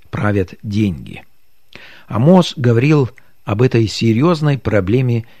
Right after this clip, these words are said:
искажённого правосудия, от которого страдали бедные. В четвёртом стихе написано:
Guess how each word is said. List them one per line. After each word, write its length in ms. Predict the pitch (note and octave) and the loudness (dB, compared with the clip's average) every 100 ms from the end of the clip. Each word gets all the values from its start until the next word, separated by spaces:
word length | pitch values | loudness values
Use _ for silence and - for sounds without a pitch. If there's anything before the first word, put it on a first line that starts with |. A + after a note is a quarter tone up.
| - | -10
искажённого 920 | - A2 - A2+ A#2 D#3 C#3+ B2+ A#2 | -6 -4 -2 0 2 2 4 2 2
правосудия, 800 | G#2+ - G2+ F2 - A#2+ A2+ A2 - - - | 0 -2 -2 -2 0 2 4 2 -2 -14 -10
от 200 | G2 - | -8 -6
которого 420 | G#2 A#2 A2+ G#2 | -4 0 2 0
страдали 560 | - F#2+ F#2+ F#2 F2+ E2+ | -2 -6 -4 -2 -2 -4
бедные. 520 | E2+ D#2 D2 C2 - - - - - - - - - - G2+ | -6 -8 -12 -16 -18 -20 -20 -20 -20 -20 -20 -20 -20 -14 -10
В 60 | |
четвёртом 540 | F#2 G2 A2+ A#2+ B2+ A2+ | -8 -4 0 2 2 -2
стихе 360 | - G#2+ C#3+ | -2 -2 -2
написано: 540 | B2 G#2 C3 - A#2+ | -2 -2 -4 -2 -2